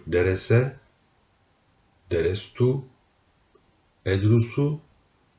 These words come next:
la edrusu, lem edrus. Lemden sonra geçmiş zaman gelmeyecek. Böyle bir şey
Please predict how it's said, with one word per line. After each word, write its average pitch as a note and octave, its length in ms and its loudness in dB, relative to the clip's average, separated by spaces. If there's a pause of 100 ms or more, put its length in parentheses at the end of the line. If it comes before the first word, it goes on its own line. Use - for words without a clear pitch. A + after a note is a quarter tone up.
(340)
la G2+ 380 0
edrusu, B2 640 -2 (600)
lem G2+ 240 2
edrus. D2 500 -12 (3250)
Lemden G2+ 360 4
sonra F#2+ 540 0
geçmiş G2 480 -4
zaman A2+ 400 0 (120)
gelmeyecek. F2 840 -4
Böyle E2 260 -2
bir D#2 40 -12
şey A2+ 300 -2